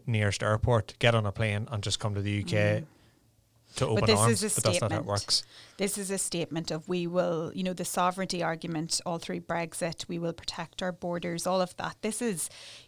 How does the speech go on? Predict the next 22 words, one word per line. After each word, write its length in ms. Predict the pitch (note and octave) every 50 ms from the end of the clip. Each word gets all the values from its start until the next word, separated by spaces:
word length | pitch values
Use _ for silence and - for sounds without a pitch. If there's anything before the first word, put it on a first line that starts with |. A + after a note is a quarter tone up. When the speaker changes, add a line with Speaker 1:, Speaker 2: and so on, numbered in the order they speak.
| - E3 -
Speaker 2:
that 220 | G3+ F3+ E3+ -
coming 260 | - - G3 F3+ E3+ E3
into 240 | D#3+ D#3+ - -
fruition. 640 | F3+ - - F3 D#3+ D3+ E3 - - - F3+ D3 F3 D#3+
So, 140 | - F#3+
of 80 | F3+ F3+
course, 360 | - - - F#3+ F#3 F3 - -
the 100 | - E3+
language 440 | D#3 D3 D3+ D3+ E3 F3 E3 -
they're 100 | - F#3
going 220 | F3+ - E3+ E3+ E3+
to 100 | - F3
use 320 | E3+ D#3+ D#3+ D#3+ E3 - F3
represents 580 | E3 D#3+ - - F3+ - D#3+ D#3+ E3 - -
their 200 | - F#3+ F3+ E3+
initial 400 | E3+ E3+ E3 D3+ - - F3+ F3
campaign 500 | - - E3+ E3+ D#3+ - - F3+ F3+ F#3+
upon 240 | G3+ - - F#3 F3
which 180 | E3+ E3+ - -
Brexit 320 | F#3 F3 E3 D#3+ - F3+
was 140 | - F3+ D#3+ -
based. 440 | - D#3+ D3+ E3 - - - -